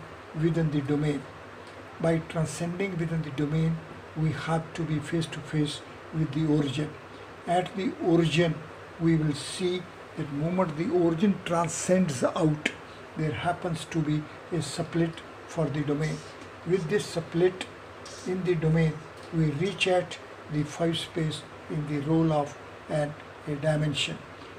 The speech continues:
And five space itself is framed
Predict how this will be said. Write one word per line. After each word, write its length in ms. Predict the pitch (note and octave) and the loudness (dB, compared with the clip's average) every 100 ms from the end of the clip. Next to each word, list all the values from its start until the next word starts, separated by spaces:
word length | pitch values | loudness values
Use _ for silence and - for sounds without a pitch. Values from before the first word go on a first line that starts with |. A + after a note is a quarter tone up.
| - | -4
And 220 | E3 D#3 | 0 0
five 360 | D3+ - F#3 G#3 | -2 0 2 2
space 420 | - - E3+ - | 0 0 0 0
itself 720 | E4 G3 - - - G3 - - - - - - | -4 -4 -4 0 6 6 6 -6 -14 -16 -16 -2
is 420 | D#4+ F3 D#3 - - - | 4 4 4 -4 -10 -8
framed 500 | - F3 E3 E3+ | -2 6 8 8